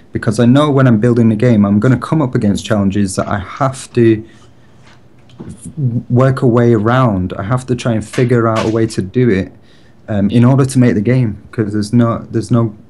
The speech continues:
going back. There's no trying to, um, go off and do a different task. I have to get that task done.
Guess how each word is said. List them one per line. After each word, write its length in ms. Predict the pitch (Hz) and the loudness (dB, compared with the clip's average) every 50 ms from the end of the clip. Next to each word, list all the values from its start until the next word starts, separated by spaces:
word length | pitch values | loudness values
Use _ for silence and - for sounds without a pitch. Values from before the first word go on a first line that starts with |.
| - 117 | -8 -4
going 260 | - 110 110 107 107 | -2 -2 0 0 -2
back. 340 | 104 117 113 - - - - | -2 -2 -2 -4 -6 -8 -8
There's 220 | 107 101 101 - | -8 -8 -6 -6
no 220 | - 110 107 107 107 107 | -6 -6 -6 -6 -8 -10
trying 240 | - - - 110 107 107 107 104 101 95 101 | -10 -8 -6 -4 -2 -2 0 0 -2 -2 -4
to, 120 | - 101 107 | -6 -6 -4
um, 220 | 107 104 104 95 | -2 0 0 0
go 160 | - 110 110 107 | 0 0 0 0
off 140 | 104 104 | -2 -2
and 100 | - 101 | -2 0
do 120 | 95 110 107 | 0 0 0
a 20 | 104 | 0
different 300 | 98 101 - 98 - - | -2 -4 -4 -6 -6 -6
task. 360 | - - 107 98 - - - 87 | -4 -4 -4 -4 -6 -8 -10 -6
I 40 | |
have 200 | 87 123 117 - - | -4 -4 -4 -4 -4
to 60 | 117 | -4
get 220 | 110 117 110 107 | -2 -2 -2 -2
that 240 | - 110 101 - - | -4 -6 -6 -8 -10
task 320 | - - 107 104 - - - | -8 -8 -8 -8 -8 -6 -2
done. 220 | 120 117 107 | -2 -2 -2